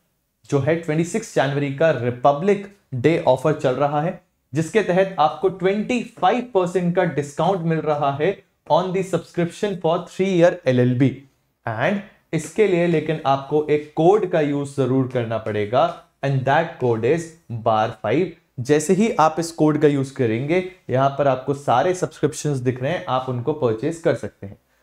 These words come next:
However, अगर आपको लगता है कि मुझे एक डेडिकेटेड कोर्स बस चाहिए, तो उसके लिए सीयूईटी पीजी एलएलबी का स्ट्राइकर बैच जो है, वो Unacademy के पोर्टल पर already लाइव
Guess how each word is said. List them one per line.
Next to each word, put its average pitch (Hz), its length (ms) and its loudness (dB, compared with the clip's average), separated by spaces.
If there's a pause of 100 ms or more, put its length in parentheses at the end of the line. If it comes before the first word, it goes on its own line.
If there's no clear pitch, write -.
(180)
However, 123 400 4 (280)
अगर 175 240 2
आपको 190 260 2
लगता 175 280 2
है 175 60 4
कि 175 100 -2
मुझे 160 260 0
एक 156 280 0
डेडिकेटेड 147 680 0
कोर्स 233 440 4
बस 135 220 -4
चाहिए, 117 540 0 (200)
तो 165 60 4
उसके 170 480 0
लिए 156 380 0 (120)
सीयूईटी 190 1120 0
पीजी 175 680 0
एलएलबी 139 460 0
का 131 540 0 (160)
स्ट्राइकर 175 600 0
बैच 147 380 0
जो 123 200 -2
है, 127 220 0
वो 160 260 -4
Unacademy 139 640 0
के 160 60 4
पोर्टल 131 400 2
पर 175 300 0
already 123 420 2
लाइव 135 300 0